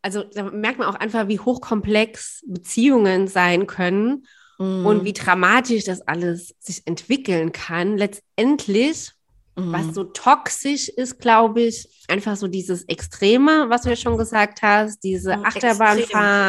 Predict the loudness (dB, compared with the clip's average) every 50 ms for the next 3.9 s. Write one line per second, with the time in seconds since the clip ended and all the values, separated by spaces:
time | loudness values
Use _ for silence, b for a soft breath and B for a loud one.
0 | 2 2 2 0 0 -2 -2 -4 -4 -8 -12 -18 _ _ _ _ _ _ _ _
1 | _ _ _ _ _ _ _ _ _ -20 _ _ -18 -16 -16 -16 -16 -18 -12 -6
2 | -4 -2 -2 -2 -4 -4 -4 -4 -2 -2 -2 -2 -2 -4 -4 -4 -6 -6 -6 _
3 | _ _ -18 -16 -12 -2 2 4 4 6 6 4 4 2 0 -2 -6